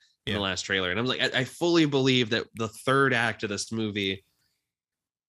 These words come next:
Speaker 2: is Eddie breaking out of prison and isolating Gotham. My only fear is that it's gonna be too much like Dark Knight Rises, but, like, it, it's the, it's my favorite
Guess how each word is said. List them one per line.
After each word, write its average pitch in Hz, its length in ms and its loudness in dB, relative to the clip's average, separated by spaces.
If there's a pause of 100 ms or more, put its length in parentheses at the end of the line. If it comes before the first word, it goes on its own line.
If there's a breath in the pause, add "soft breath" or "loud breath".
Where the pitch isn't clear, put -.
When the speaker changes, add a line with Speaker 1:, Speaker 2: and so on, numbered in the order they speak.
(260)
Speaker 2:
is 123 540 6
Eddie 113 520 0 (180)
breaking 113 380 0
out 110 100 2
of 104 120 -4
prison 98 580 -4 (240)
and 92 680 -6 (360)
isolating 104 640 0
Gotham. 90 640 -6
My 117 140 -2
only 139 200 2
fear 123 240 2
is 110 80 0
that 110 100 -2
it's 98 100 -4
gonna 110 140 -4
be 101 80 -4
too 110 180 -4
much 92 200 -4
like 98 180 -4
Dark 95 220 -4
Knight 92 160 -4
Rises, 92 420 -4
but, 110 440 0
like, 104 440 -2
it, 104 200 -4
it's - 380 -4
the, 113 200 -2
it's 123 180 0
my 120 120 0
favorite 104 460 0